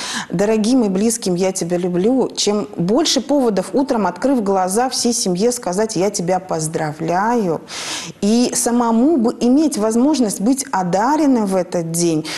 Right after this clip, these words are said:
да, бумажными цветами, да, какими-то милыми мелочами, даже, э, чашкой традиционного чая, приняв ее как дар. Ведь,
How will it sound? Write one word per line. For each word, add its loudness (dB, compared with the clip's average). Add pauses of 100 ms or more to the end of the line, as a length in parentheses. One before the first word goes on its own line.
(180)
да, 2
бумажными 4
цветами, 0 (220)
да, 0
какими-то 0
милыми 4
мелочами, 0 (100)
даже, 0 (360)
э, 0
чашкой 0
традиционного 0
чая, 0
приняв 0
ее 4
как 0
дар. 2
Ведь, -2